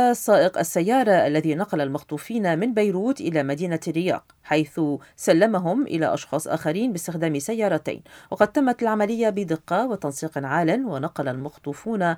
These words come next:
أو نقل المخطوفون لاحقاً إلى مدينة بعلبك ومنها إلى بلدة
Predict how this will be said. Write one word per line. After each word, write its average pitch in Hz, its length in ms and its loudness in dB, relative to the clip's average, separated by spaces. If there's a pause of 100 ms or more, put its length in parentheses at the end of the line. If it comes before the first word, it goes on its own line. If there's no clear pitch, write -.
(300)
أو 160 120 0
نقل 254 260 -2
المخطوفون 170 600 -4
لاحقاً 160 420 -2
إلى 143 160 -4
مدينة 160 340 -4 (120)
بعلبك 202 600 -2
ومنها 175 360 -2
إلى 139 180 -6
بلدة 156 300 -4